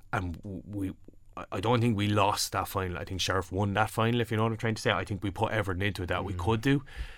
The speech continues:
Speaker 1: but it's obviously very disappointing, like, do you know what I mean? To
Speaker 2: Oh,
Speaker 1: win
Speaker 2: I
Speaker 1: it,
Speaker 2: still
Speaker 1: but
Speaker 2: have nightmares about it.
Speaker 1: I know, I know, I know, and you will, like,
Speaker 2: Yeah.
Speaker 1: because it's, it's, it's, it's a chance to get to it. But that year, I'd agree with you. That year was, was as enjoyable a year as I've had in football, and probably that semi-final
Speaker 2: Mm.
Speaker 1: weekend stands out as, as a highlight,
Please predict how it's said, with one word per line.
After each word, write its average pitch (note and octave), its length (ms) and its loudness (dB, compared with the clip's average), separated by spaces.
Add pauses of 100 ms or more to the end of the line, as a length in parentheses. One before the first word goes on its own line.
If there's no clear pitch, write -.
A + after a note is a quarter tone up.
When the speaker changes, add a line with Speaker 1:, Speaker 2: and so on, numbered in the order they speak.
(360)
Speaker 1:
but G#2+ 120 4
it's G2+ 120 2
obviously G#2+ 300 6
very F2+ 260 2
disappointing, F2+ 600 -2
like, - 200 -16
do - 80 -8
you - 20 -4
know F#2 60 -2
what F2+ 80 0
I F#2 40 -2
mean? F2 140 -2
To F2 100 -6
Speaker 2:
Oh, F2 40 0
Speaker 1:
win F#2 80 2
Speaker 2:
I F2+ 40 0
Speaker 1:
it, - 20 -2
Speaker 2:
still G2 180 -2
Speaker 1:
but F#2 60 4
Speaker 2:
have F2+ 80 -2
nightmares F2 400 -2
about E2+ 300 -4 (120)
it. A#2 60 4
Speaker 1:
I G#2+ 140 10
know, G#2 240 6
I G2 180 2
know, G2+ 220 6
I G2+ 80 0
know, A#2 140 4
and F3 160 6
you G#3 100 10
will, A3 160 12
like, C#3+ 180 10
Speaker 2:
Yeah. F#2 40 -8
Speaker 1:
because B2 260 2
it's, A#2+ 160 0
it's, - 260 2
it's, - 280 4
it's A#2 180 -2
a A2 40 -2
chance B2 300 2
to G#2 80 -4
get G#2 180 -2
to G#2 100 0
it. G2+ 120 2
But - 160 -8
that B2+ 240 6
year, A2 440 4 (380)
I'd A#2 160 6
agree A2+ 260 6
with G#2+ 120 4
you. F2 60 -4
That G2 220 0
year G#2+ 220 4
was, F#2 220 0
was F#2+ 300 -4
as F2+ 100 -2
enjoyable G2 520 2
a F2+ 40 2
year F2+ 260 0
as E2 100 -6
I've F2 160 -2
had E2+ 140 -2
in E2+ 60 -4
football, F2 360 -4
and F2 100 -8
probably G#2 360 4
that G2+ 200 2
semi-final F#2+ 560 0
Speaker 2:
Mm. E2+ 40 -4
Speaker 1:
weekend F#2 440 0
stands F2+ 320 0
out F2+ 260 0
as, D#2+ 120 -8
as F2+ 240 -8
a F2+ 60 -8
highlight, F#2 520 -2